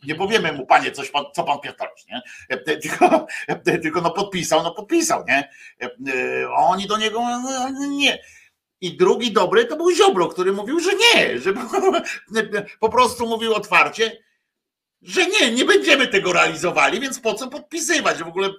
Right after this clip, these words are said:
że nie ma co tutaj się bawić, nie? I to była, mm, tak naprawdę wtedy była oś sporu jakakolwiek. Dzisiaj to jest właśnie już, nie wiem, dziś, a dzisiaj zobacz, od takiego zero-jedynkowej sytuacji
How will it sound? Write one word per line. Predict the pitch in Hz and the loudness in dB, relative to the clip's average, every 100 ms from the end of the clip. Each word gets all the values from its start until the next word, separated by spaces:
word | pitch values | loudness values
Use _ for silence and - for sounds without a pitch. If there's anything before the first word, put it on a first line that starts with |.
| 170 170 202 196 | -16 -16 -12 -10
że | 196 175 208 208 214 190 185 185 208 | -10 -6 -6 -6 -18 -20 -20 -18 -6
nie | 226 | -2
ma | 262 | -2
co | 269 - - 294 | -2 -10 -8 -8
tutaj | 247 233 208 190 190 | -2 -2 -2 -6 -8
się | 196 | -4
bawić, | - - 190 | -2 -4 -6
nie? | 151 | -18
I | 147 | -8
to | 180 | -4
była, | 202 240 - - - | 0 -2 -2 -18 -14
mm, | - 175 185 175 175 170 - | -12 -8 -6 -4 -4 -6 -4
tak | - - | -4 0
naprawdę | 175 175 190 160 127 196 | 0 2 2 2 2 -4
wtedy | 196 - 294 226 | -4 0 0 2
była | 147 147 127 | 0 2 0
oś | 123 117 | -2 -4
sporu | - 143 123 113 | -6 -2 0 0
jakakolwiek. | 107 98 107 - 98 98 113 | -4 -4 -8 -6 -6 -8 -10
Dzisiaj | 311 311 311 | -10 -6 -6
to | 269 | -6
jest | 226 | -2
właśnie | 240 233 220 | -2 -2 -8
już, | 196 - - - | -10 -14 -20 -4
nie | 220 | 0
wiem, | 254 190 | 0 -2
dziś, | 185 277 214 | -6 -2 -2
a | |
dzisiaj | 208 247 285 | -2 -4 -2
zobacz, | 208 196 - | 0 0 -2
od | - - | -12 -6
takiego | 190 196 196 | -4 -4 -6
zero-jedynkowej | - 240 254 233 196 196 208 208 | 0 0 0 -2 -4 -6 -4 -4
sytuacji | 202 175 160 120 - - | -4 -8 -4 -4 -6 -20